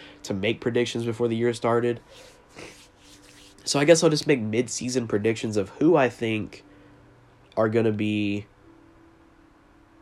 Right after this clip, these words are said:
not ju-, I'm gonna make about probably four or five different predictions, but I'm gonna make a few.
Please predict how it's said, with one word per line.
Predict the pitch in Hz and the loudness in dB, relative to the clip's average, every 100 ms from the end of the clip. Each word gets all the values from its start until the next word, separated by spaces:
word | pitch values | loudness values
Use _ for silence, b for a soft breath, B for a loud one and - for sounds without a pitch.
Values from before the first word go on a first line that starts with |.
| - | -4
not | 127 151 135 | 4 6 6
ju-, | 147 123 | 4 6
I'm | 143 | 4
gonna | 190 175 | 4 4
make | 156 110 - - | 2 0 -14 -6
about | 123 117 107 101 - - - - _ - - _ - - | 2 4 4 2 -4 -20 -20 -20 _ -20 -20 _ -20 0
probably | 135 123 | 4 4
four | 101 - 123 123 | 2 -2 4 4
or | |
five | 113 117 110 | 4 2 2
different | 107 101 104 | 0 -4 -6
predictions, | 101 101 101 98 | -4 -4 -4 -8
but | 98 | -6
I'm | 107 | -2
gonna | 123 139 | -2 0
make | 107 | -2
a | |
few. | 98 98 69 | -4 -8 -8